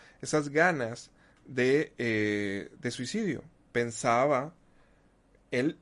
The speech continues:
pensaba que sus pensamientos eran de él. No eran de él, era de otra energía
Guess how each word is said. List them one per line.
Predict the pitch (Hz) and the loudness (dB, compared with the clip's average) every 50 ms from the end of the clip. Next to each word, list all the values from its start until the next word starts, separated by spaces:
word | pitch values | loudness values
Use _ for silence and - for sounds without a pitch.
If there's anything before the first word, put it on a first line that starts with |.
| _ _ - | _ _ -2
pensaba | - 127 117 110 107 107 - - 151 151 127 113 | 0 0 0 -2 -4 -4 0 0 2 2 2 -2
que | - 120 | -4 -10
sus | - - - | -12 -10 -8
pensamientos | - 143 113 110 117 110 120 - 151 - | -6 -6 -4 -4 -4 -4 -6 -8 -6 -6
eran | 139 127 107 85 76 | -4 -4 -4 -6 -6
de | 80 117 | -6 -6
él. | 127 107 - - | -6 -6 -8 -12
No | 123 123 123 120 127 147 | -10 -8 -6 -4 -2 0
eran | 160 156 131 107 98 98 - | 0 -2 -2 -6 -10 -14 -10
de | 104 113 135 | -8 -8 -8
él, | 135 - - | -8 -8 -10
era | - 131 143 147 | -8 -6 -4 0
de | 151 147 | 0 0
otra | 151 180 175 - 185 | 0 0 -2 -4 -8
energía | 175 151 123 113 120 - - 214 196 151 107 104 123 | -6 -6 -6 -8 -10 -10 -8 -6 -6 -6 -6 -8 -12